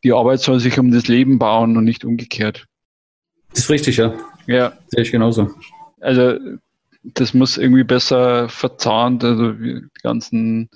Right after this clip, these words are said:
Speaker 1: Buzzwörter da auch immer heißen wollen. Also ich glaub, das, äh, muss sich besser, ja, muss besser z-, zueinander passen. Und ich glaub,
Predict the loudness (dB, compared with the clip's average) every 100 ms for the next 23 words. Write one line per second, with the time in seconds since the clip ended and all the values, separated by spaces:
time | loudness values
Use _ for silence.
0 | -20 -20 -20 _ _ -4 -2 -2 0 -2
1 | -2 -2 0 -2 -4 -4 -2 -2 -4 -6
2 | -4 -4 -2 0 -2 -2 -2 -4 -6 -6
3 | -6 -6 -10 -8 -6 -6 -4 -6 -8 -10
4 | -14 -18 _ _ _ -6 -4 -2 0 -2
5 | -4 -12 _ _ -8 -4 -4 -4 -8 -10
6 | -4 -4 -2 -4 -4 -6 -10 -4 -2 0
7 | -2 -4 -4 -6 -4 -6 -4 -6 -6 -4
8 | -4 -6